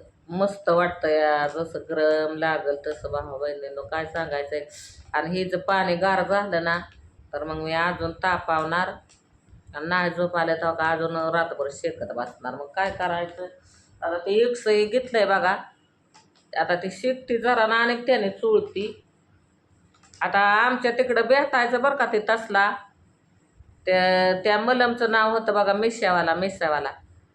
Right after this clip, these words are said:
ते मलम लावला ना भावा बहिणीनं, तर कसलं बी दुखायचं असू द्या आणि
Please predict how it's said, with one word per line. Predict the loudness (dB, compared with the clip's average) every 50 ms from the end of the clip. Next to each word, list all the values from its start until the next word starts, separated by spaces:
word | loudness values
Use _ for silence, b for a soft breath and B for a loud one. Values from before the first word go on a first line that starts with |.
| _ _ _ _ _ 0
ते | 2 2
मलम | 4 4 4 4 4 4 4 4
लावला | 6 6 6 6 6 4 4
ना | 4 4 2
भावा | 2 2 4 2 2
बहिणीनं, | 2 2 2 2 0 0 2 2 2
तर | 2 2 -2
कसलं | -4 0 0 0 2 2 0 0 2 2 4
बी | 4
दुखायचं | 4 4 2 4 4 2 2 2 2 2 0
असू | 0 0 0 0 0
द्या | 2 4 4 4
आणि | 4 4 2 0